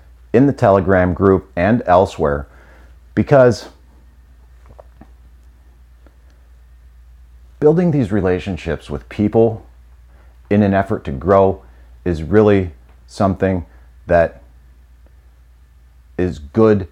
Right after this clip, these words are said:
not only for ourselves, but good for the world in general. So whatever it is that you're doing out there,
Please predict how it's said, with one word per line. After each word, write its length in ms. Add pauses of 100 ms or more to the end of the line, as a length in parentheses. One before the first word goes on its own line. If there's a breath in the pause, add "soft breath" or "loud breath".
(120)
not 240
only 240
for 420
ourselves, 800 (440 soft breath)
but 300
good 380
for 500
the 100
world 460 (360 soft breath)
in 180
general. 480
So 420 (720 soft breath)
whatever 520
it 60
is 180
that 120
you're 140
doing 400
out 240
there, 380